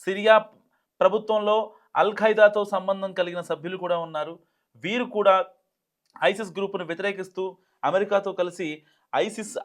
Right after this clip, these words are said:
అణచివేతకు మొగ్గు చూపుతున్నారు. So, ఈ నేపథ్యంలోనే గడిచిన కొన్ని నెలలుగా సిరియా భద్రతా దళాలు కూడా అమెరికా సంకీర్ణ దళాలతో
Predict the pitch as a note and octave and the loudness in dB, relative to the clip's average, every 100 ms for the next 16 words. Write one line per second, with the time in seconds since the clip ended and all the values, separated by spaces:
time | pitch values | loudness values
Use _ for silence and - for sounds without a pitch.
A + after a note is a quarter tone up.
0 | C#3+ F#3+ G#3+ A3+ G#3 G3 F3+ E3 D#3 E3 | -6 -6 -6 -2 -2 -2 -8 -8 -10 -10
1 | D#3+ C#3+ D#3+ D3+ D3+ D#3+ - _ - D3 | -10 -10 -6 -6 -6 -10 -20 _ -14 -12
2 | E3+ G3 F#3+ F3+ F#3+ F#3+ F3 F3 G3 G3 | -6 -6 -6 -6 -4 0 0 0 -6 -4
3 | G3 G3+ G3+ G#3 G3+ G3+ G#3+ _ _ _ | -6 0 2 2 2 2 0 _ _ _
4 | - G#3 A3 A3 G#3 F3 F3+ G#3 G3+ G3 | -6 -2 4 6 6 0 -2 -4 0 2
5 | G3 F#3+ F#3 F3 C#3+ _ _ - C#3+ F#3 | 2 0 0 0 -2 _ _ -6 -4 -2
6 | G3+ G#3 G3 F#3+ _ _ - F#3 G3+ A#3+ | 0 2 2 0 _ _ -2 -2 0 -4
7 | A3+ G3+ G3 F#3 | -2 2 2 2